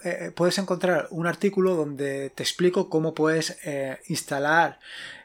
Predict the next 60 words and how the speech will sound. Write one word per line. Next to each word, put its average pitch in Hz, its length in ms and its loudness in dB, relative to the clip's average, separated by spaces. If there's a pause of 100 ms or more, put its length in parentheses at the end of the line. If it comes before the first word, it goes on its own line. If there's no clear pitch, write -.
eh, 139 400 -6
est-, - 140 -6
el 160 140 -4
software 160 280 4
privativo 165 440 4
si 156 180 2
no 147 180 -2
has 151 180 0
habilitado 156 400 2
esta 156 160 0
opción 165 300 -2
durante 143 280 -2
la 123 60 -2
instalación. 120 480 -8 (160)
Pero 147 140 2
vamos, 151 420 -2 (100)
básicamente 165 460 2
yo 165 160 4
te 160 380 4 (140)
recomiendo 165 680 2
que 147 140 -4
la 123 80 -2
instales. - 560 -8 (800)
Que 160 140 2
la 147 80 2
instales, 135 340 -2
que 147 80 -4
la 135 100 -4
marques 143 360 -4
para 139 200 -6
que 139 140 -6
se 139 140 -2
instale 147 360 -2
el 143 100 -4
software 143 260 -4
privativo, 131 420 -6
perdón. 113 300 -10 (160)
Lo 185 100 6
siguiente 214 320 4
que 220 80 2
te 208 100 6
recomiendo 151 520 4
que 156 100 0
hagas 185 360 2
es 190 200 0
que 220 160 -2
habilites 175 480 2
la 165 140 2
so-, 156 200 -2
la 165 140 0
opción 180 240 2
de 190 80 -2
minimizar 151 480 -2
haciendo 160 320 -2
clic 180 160 4
directamente 156 440 0
en 165 60 -2
el 151 80 -2
panel 139 240 -2
lateral. 120 460 -4